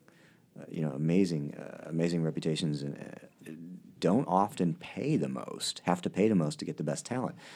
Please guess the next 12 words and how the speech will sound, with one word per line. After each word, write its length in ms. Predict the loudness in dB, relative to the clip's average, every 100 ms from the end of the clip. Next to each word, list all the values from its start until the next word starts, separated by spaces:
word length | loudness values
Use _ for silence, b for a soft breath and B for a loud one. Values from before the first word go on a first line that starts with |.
| B
'cause 160 | -10 -8
people 260 | -4 0 0
just 540 | 4 6 6 4 -2
want 200 | -2 0
to 60 | 0
be 140 | 0
associated 560 | 0 0 -2 -2 -4 -6
w-, 500 | -8 -10 -8 -4 -2
in 160 | 0
their 140 | 0 0
career 200 | 2 2
path 360 | 2 -2 -4